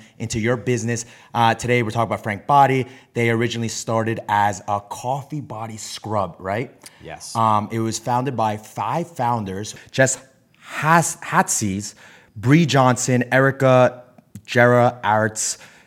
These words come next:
Speaker 1: Steve Rowley, and Alexander Boffa. It started in two thousand thirteen.
Speaker 2: Yep.
Speaker 1: They started it with one product, and then they, uh, branched out with multiple,
Speaker 2: Yep.
Speaker 1: uh, product lines. And I think they all hit the category of, uh,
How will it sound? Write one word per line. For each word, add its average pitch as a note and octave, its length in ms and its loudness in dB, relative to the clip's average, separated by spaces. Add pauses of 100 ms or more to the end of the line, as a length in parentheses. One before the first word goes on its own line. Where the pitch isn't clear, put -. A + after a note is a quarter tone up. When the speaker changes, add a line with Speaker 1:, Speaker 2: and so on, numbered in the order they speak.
(100)
Speaker 1:
Steve E3+ 520 0
Rowley, A#2 640 4
and G#2 200 -4
Alexander G2+ 540 -2
Boffa. B2 680 2
It A#2+ 60 -10
started A2+ 460 -4
in G#2 120 -8
two - 140 -12
thousand G2 280 -2
thirteen. A2+ 640 -4
Speaker 2:
Yep. A2 160 -12
Speaker 1:
They A2+ 200 2
started B2 380 2
it C#3 100 -4
with A#2+ 220 -4
one A2+ 200 -2
product, G#2 580 0
and F#2+ 120 -10
then G2 140 -2
they, F#2+ 260 -6 (300)
uh, F#2+ 140 -2 (340)
branched G#2 460 -6
out G2 160 0
with F#2+ 100 -10
multiple, G2+ 500 -6
Speaker 2:
Yep. - 60 -20 (240)
Speaker 1:
uh, F#2 160 0
product G2+ 480 -2
lines. F#2 400 -6
And G2+ 120 -10
I F#2+ 60 -6
think - 160 -8
they A2 80 -6
all G#2 180 -6
hit A2+ 160 -8
the - 80 -14
category G2+ 600 -6
of, F#2 120 -10
uh, F2 260 -8